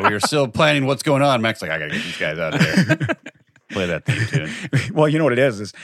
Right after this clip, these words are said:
Speaker 2: he's been late on the music so much, he's like, "Hey, I'm gonna show off today. I got this."
Speaker 1: Uh, I won Quiplash
Speaker 2: Oh.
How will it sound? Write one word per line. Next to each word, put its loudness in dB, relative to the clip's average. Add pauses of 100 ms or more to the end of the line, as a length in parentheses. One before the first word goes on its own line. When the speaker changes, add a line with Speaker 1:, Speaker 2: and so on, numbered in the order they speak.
(140)
Speaker 2:
he's 0
been 2
late 4
on 4
the -2
music 0
so 0
much, 0
he's -8
like, -10 (100)
"Hey, 0 (360)
I'm 0
gonna -2
show -2
off -2
today. -8 (340)
I -4
got -4
this." -6
Speaker 1:
Uh, 0
I 4
won 0 (540)
Quiplash -2 (340)
Speaker 2:
Oh. 6